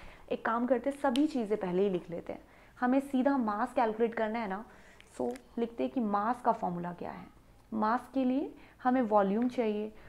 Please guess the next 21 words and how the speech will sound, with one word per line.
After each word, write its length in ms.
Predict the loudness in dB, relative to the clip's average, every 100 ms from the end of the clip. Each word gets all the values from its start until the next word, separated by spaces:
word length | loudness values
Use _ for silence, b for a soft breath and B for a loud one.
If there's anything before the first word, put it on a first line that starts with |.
| B
वॉल्यूम 480 | 0 4 6 4 2
को 140 | 2 2
हमें 220 | 2 4
मल्टीप्लाई 540 | 4 4 2 4 2
करना 280 | 2 0 -2
पड़ेगा 560 | -2 -2 -2 -2 -4 -6 B B B -8
जो 260 | 0 4 4
भी 320 | 4 6 6
इसका 600 | 4 -2 -8 -6 -4 -2 -2 -6 -12 4
per 160 | 8 10 8 6
gram 440 | 6 6 6 6 6
का 100 | 6
जो 140 | 6
मास 340 | 2 0 -2 0
है 100 | 0
वो, 260 | 2 0 -2 B B B
तो 80 | 2 2 6
per 100 | 6 6 4 4
centimeter 560 | 6 6 6 4 -2 0
cube 260 | 2 4
में 260 | 4 2